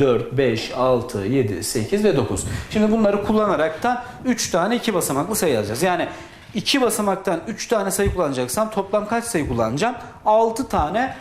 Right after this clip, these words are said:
sayı kullanacağım. Şimdi birbirinden farklı dediği için bir kullandığımı diğerinde kullanmamaya özen göstereceğim. Çünkü sen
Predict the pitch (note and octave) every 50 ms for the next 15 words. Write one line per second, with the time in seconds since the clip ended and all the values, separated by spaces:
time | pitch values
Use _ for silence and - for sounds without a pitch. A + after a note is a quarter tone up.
0 | - - - - G#3+ G3 F#3 - - C3 A2 G2 F#2 F#2 F2+ F2 - - - -
1 | - - A3 G#3+ G#3 B3 A#3 A#3 A3 F#3+ F#3+ G#3 A#3+ B3+ B3 - A#3 A3 G#3+ -
2 | - E3+ D3 C3+ A#2+ A#2 A#2 A2 G#2+ - - A3+ B3+ D4 - - - - - -
3 | - - - - - - - - - - - - - F#3 - - A#3 G#3+ G#3+ G3+
4 | F#3 E3+ E3+ F3+ G3+ A3+ G#3+ G#3+ G3+ G3 G3 F#3+ G3+ G3+ - G3+ F#3+ F#3 G3 F#3+
5 | F#3+ F3+ E3+ D3+ C#3 B2+ A#2+ A#2 A2 A#2+ A2+ A2 G#2+ G#2+ G2+ - - - G#2+ G#2+
6 | G#2 G#2+ C3 F#3 A3 A3+ - - - - - - - - F3+ F3+ F3 - G3+ F#3+
7 | F#3